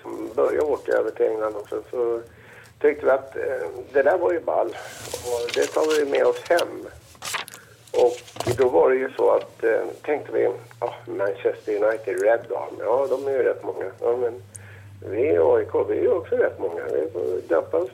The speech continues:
till Black Army." Och sen så rullade det igång då, ja. Och på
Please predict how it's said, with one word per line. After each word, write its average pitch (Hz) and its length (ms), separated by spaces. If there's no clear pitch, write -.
till - 80
Black 165 380
Army." - 320
Och 95 140
sen 123 220
så 143 100
rullade 123 480
det 117 60
igång 139 380
då, - 120
ja. - 100
Och 120 240
på 117 120